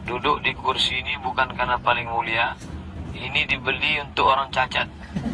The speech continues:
Ada satu jamaah kita, kakinya putus diamputasi karena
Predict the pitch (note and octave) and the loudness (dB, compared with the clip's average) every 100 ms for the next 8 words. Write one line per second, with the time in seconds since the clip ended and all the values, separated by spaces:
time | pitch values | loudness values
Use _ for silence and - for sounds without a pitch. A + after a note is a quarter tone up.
0 | C#4+ - - - - B3 - - - - | -4 -6 -6 -6 -6 -4 -4 -4 -6 -6
1 | B3+ - - - C#4 C4 - - - - | -6 -8 -10 -8 -8 -8 -10 -10 -10 -10
2 | - - - - - - - - A4 - | -10 -10 -10 -8 -8 -8 -8 -8 -10 -10
3 | - - - - - - - - C3+ - | -12 -10 -10 -10 -14 -4 -2 2 0 0
4 | C3 - C#3 C3 B2+ B2 A#2+ B2 A#2 A#2 | -2 -2 -4 2 4 6 4 0 -8 -6
5 | C#3+ A#2+ A#2+ - - - - - - - | -2 0 -2 -8 -14 -14 -14 -14 -14 -2
6 | A#2+ - - A#2+ C3+ C#3 - - C3 - | -2 -2 -8 -6 -2 -2 -4 -4 -4 -4
7 | C#3+ - - A2+ B2 B2 B2 B2+ A#2+ A#2+ | -6 -6 -4 0 0 0 -4 0 0 0
8 | - - - C#3+ C#3+ - B2+ B2 B2+ C3+ | -8 -14 -8 -6 -6 -2 -2 0 2 2
9 | C3+ | 0